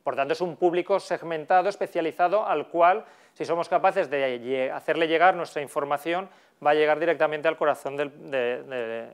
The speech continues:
de las personas a las que queremos impactar. <clears throat> Bueno,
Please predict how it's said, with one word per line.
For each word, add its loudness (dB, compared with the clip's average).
de -12
las -16
personas -12
a -12
las -8
que -12
queremos -12
impactar. -8
<clears throat> -10
Bueno, -6